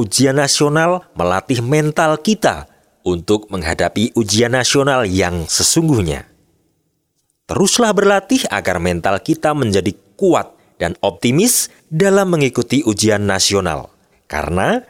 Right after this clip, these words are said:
meskipun kita mengetahui cara mengerjakan soal tersebut, jika mental lemah, pasti menyulitkan kita dalam mengerjakan soal-soal tersebut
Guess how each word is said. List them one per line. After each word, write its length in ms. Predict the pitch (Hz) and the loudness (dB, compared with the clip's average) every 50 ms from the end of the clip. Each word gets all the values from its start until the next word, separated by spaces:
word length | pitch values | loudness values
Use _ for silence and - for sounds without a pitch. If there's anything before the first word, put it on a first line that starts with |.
| _ _ _ | _ _ _
meskipun 560 | - 117 - - - - 240 240 - 302 294 | -6 -4 -4 -4 0 0 -2 0 2 0 0
kita 320 | 277 - 208 180 - 147 123 | 2 0 0 0 2 0 0
mengetahui 640 | 113 110 107 104 - - 90 95 92 95 95 - - | 2 0 -2 0 -2 -2 -2 0 0 0 0 -2 -2
cara 400 | - - 208 208 196 175 139 117 | -2 0 0 2 2 2 0 0
mengerjakan 640 | 110 104 101 98 85 - 95 87 - 85 82 80 | 0 0 0 -2 -2 -2 -4 -2 -2 -2 -4 -2
soal 240 | - - 82 82 80 | -2 -2 0 0 -2
tersebut, 560 | 73 - - - 156 127 - 80 85 110 - _ _ _ _ _ | -2 -2 -2 -2 -2 -2 0 0 0 -2 -2 _ _ _ _ _
jika 400 | - - - - - 76 76 78 | -14 -14 -10 -6 -4 -4 -4 -2
mental 480 | 82 95 110 143 - 208 214 226 214 196 | -2 -2 -2 0 0 0 0 2 0 0
lemah, 400 | 156 131 120 120 190 214 - _ _ _ _ _ _ _ _ - | 0 0 0 0 0 -2 -6 _ _ _ _ _ _ _ _ -4
pasti 640 | 190 170 160 - - - - _ - 196 127 95 85 | -4 -2 0 0 -2 -2 -6 _ -2 0 0 0 0
menyulitkan 640 | - - 82 85 82 82 80 - - 80 78 76 | 0 0 0 0 0 0 -2 -2 -4 -6 -6 -6
kita 320 | - - 104 - - 82 78 | -6 -6 -4 -2 -2 -2 0
dalam 240 | 76 76 76 76 76 | 0 0 -2 0 -2
mengerjakan 640 | 78 85 - 95 - - 110 104 - 107 107 110 | -2 -2 -2 -2 -2 -2 -2 -2 0 -4 -4 -2
soal-soal 560 | 107 - - - 80 76 67 - 76 76 85 82 | -2 -2 -2 0 -2 -2 -2 -2 -2 -2 -2 -2
tersebut 640 | - - - - - 92 107 143 165 - - - | -4 -4 -4 -4 -4 0 0 0 0 -2 -6 -20